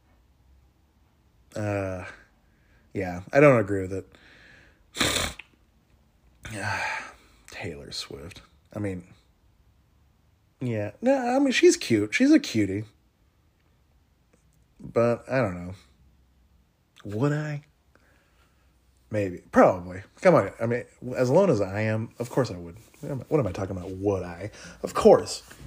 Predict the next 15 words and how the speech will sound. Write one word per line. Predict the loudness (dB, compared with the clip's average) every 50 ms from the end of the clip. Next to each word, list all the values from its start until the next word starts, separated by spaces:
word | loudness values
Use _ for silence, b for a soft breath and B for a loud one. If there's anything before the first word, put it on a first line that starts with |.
| -14 -10
If | -2
she | 2 2 4
gave | 6 6 6 6
you | 6 6
the | 6 6
shot, | 6 6 6 6
Ernie, | 6 4 2 2 0 -2 -2 B B B B B
you'd | -2 0 2 4
be | 6 8
like, | 8 8 8 6 6 4
"Will | 4 6 8 8
you | 8 8 6
marry | 4 4 4 4 4 4 2
me | 2 2 0 -2
today?" | -2 -2 2 2 4 6 6 4 4 0 -4